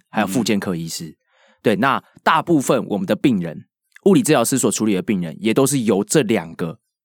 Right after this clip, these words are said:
Speaker 1: 医师，这两种医师去转介给我们的。
Speaker 2: 嗯，嗯，嗯。
Speaker 1: 等于是如果今天有一个病人他想要做物理治疗的话，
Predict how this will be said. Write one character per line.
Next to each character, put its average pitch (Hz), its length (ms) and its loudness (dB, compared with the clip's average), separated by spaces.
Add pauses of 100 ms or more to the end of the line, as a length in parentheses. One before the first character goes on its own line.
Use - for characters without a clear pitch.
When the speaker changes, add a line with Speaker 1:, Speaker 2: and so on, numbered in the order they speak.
(100)
Speaker 1:
医 107 180 -2
师， 101 220 -4
这 156 100 2
两 110 160 0
种 104 160 -4
医 95 80 -4
师 104 140 -4
去 104 140 -6
转 82 280 -6
介 107 220 -2
给 82 160 -8
我 85 80 -6
们 80 240 -14
的。 - 80 -10
Speaker 2:
嗯， - 0 -
嗯， 101 400 -4
嗯。 - 20 -10
Speaker 1:
等 139 160 2
于 160 60 2
是 214 200 2
如 151 120 4
果 175 100 4
今 139 140 0
天 151 160 0
有 120 140 2
一 104 40 -2
个 113 80 -4
病 139 120 -2
人 120 100 -2
他 120 80 -2
想 98 140 -4
要 98 80 -4
做 120 160 -2
物 151 160 2
理 95 80 -2
治 123 160 -2
疗 85 160 -2
的 85 60 -10
话， 90 220 -2